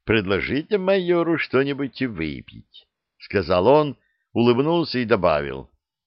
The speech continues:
"За счёт заведения". Майор напрягся, глянул на Шутта сверху вниз и заявил: "Капитан, мне доводилось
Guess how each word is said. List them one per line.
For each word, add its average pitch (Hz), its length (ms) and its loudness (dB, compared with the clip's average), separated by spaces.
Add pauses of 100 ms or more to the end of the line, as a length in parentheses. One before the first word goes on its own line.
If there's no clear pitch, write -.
(260)
"За 76 260 -6
счёт 82 460 -4
заведения". 135 1040 -2 (1200)
Майор 101 560 6
напрягся, 104 960 2 (600)
глянул 113 720 4
на 139 120 2
Шутта 135 580 -2
сверху 120 440 0
вниз 120 320 -2
и 123 60 -4
заявил: 104 640 -2 (920)
"Капитан, 107 1120 -2 (560)
мне 101 360 0
доводилось 185 920 2